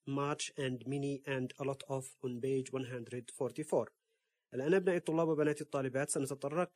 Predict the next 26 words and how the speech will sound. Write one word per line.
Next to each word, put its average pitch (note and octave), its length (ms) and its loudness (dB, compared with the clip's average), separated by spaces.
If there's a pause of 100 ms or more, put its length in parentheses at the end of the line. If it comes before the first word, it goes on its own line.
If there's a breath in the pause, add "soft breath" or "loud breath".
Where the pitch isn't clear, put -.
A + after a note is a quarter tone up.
إلى C3 140 -2
هذه D3+ 460 -2
المحاور C3+ 680 0 (140)
بشيء C3+ 420 -2
من B2+ 240 -4
التفصيل. C3+ 560 -4 (520)
ونبدأ F3+ 520 4
بالfuture D#3+ 760 0 (120)
tense. - 460 -2 (420)
There F3 320 6
are F3 240 8
many D#3+ 220 6
ways D#3+ 220 4
to - 120 -4
talk - 240 0
about C#3+ 300 4
the C#3 60 -2
future. G3+ 560 2 (240)
Here F3+ 240 4
are D#3 200 4
some C#3+ 300 2
patterns D#3+ 640 2 (340 soft breath)
that D3+ 320 2
you C#3+ 120 -4
can C#3+ 260 -2
use. C#3 400 2